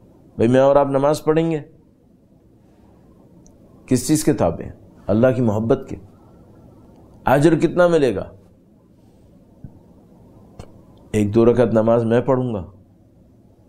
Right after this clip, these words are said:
ایک دو رکعت نماز کوئی عارف پڑھے گا، کوئی اولیاء الہی پڑھے گا۔ وہ جو اولیاء الہ-، الہی میں سے ہوں یا عرفاء میں سے ہوں، وہ جو دو رکعت نماز پڑھیں گے وہ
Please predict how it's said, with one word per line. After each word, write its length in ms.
ایک 220
دو 180
رکعت 240
نماز 300
کوئی 180
عارف 300
پڑھے 260
گا، 120
کوئی 160
اولیاء 360
الہی 340
پڑھے 320
گا۔ 60
وہ 180
جو 420
اولیاء 520
الہ-، 360
الہی 460
میں 140
سے 160
ہوں 280
یا 160
عرفاء 480
میں 140
سے 140
ہوں، 160
وہ 100
جو 120
دو 180
رکعت 280
نماز 400
پڑھیں 320
گے 120
وہ 220